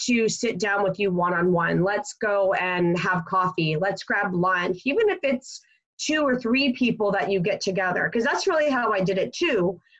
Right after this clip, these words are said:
was, um, I'd meet somebody that I thought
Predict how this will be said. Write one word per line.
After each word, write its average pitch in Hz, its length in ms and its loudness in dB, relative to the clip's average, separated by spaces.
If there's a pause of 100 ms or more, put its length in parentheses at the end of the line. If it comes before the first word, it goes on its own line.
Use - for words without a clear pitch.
(100)
was, 233 480 0 (460)
um, 220 380 2 (840)
I'd 226 140 0
meet 262 180 2
somebody 247 480 2
that 208 140 0
I 196 140 0
thought 214 280 0